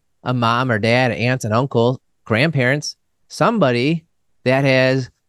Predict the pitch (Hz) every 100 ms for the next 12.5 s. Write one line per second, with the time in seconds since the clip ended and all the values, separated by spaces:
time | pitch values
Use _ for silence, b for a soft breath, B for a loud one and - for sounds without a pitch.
0 | - 113 139 190 170 165 160 143 131 123
1 | 131 180 - _ _ _ - 123 120 139
2 | 202 170 139 123 117 110 113 165 - _
3 | _ _ 139 147 185 185 185 170 135 -
4 | 151 160 156 139 160 113 95 - - 113
5 | 127 - 123 117 113 - _ _ - 123
6 | 151 151 135 127 - 110 127 127 135 117
7 | 117 120 127 123 - 156 80 107 - _
8 | 107 107 101 - _ _ - 127 156 151
9 | 143 135 - _ _ 117 139 160 151 135
10 | - 139 135 135 135 127 117 123 123 131
11 | 120 120 - 120 117 117 92 60 - _
12 | 107 104 101 101 104